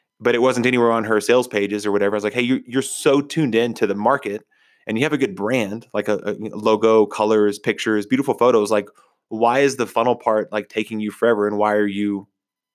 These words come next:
outsourcing that thing? Like, wh-, what's the deal?" And, and turned out, you know, she just was kinda confused by the tech. And I encourage her, like I encourage all my private clients, like, "Hey, don't hire me until you've run this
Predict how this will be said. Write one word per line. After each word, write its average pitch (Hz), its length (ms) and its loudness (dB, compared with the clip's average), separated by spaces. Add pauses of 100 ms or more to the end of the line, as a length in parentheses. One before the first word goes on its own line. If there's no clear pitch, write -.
outsourcing 104 600 -2
that 92 180 -18
thing? - 160 -20
Like, 104 180 -8
wh-, 98 480 -8
what's 107 180 0
the 98 80 -10
deal?" 104 260 -12 (520)
And, 104 240 -2
and 107 220 -6
turned 113 180 -2
out, 104 280 -2
you 104 60 -8
know, 95 40 -8
she 113 140 -4
just - 160 -6
was 98 100 -18
kinda 110 180 -4
confused 107 380 -2
by 104 120 0
the 95 80 -6
tech. 120 340 -6
And 98 120 -14 (520)
I 110 120 0
encourage 135 440 0
her, 110 80 2
like 110 160 2
I 127 40 0
encourage 127 300 0
all 120 100 0
my 147 120 -2
private 127 320 -4
clients, 127 340 -6
like, 107 260 -6 (520)
"Hey, 151 220 -4 (100)
don't 147 180 0
hire 151 240 0
me 127 140 -2
until 120 180 -4
you've 117 220 -8
run 131 220 -4
this - 420 -14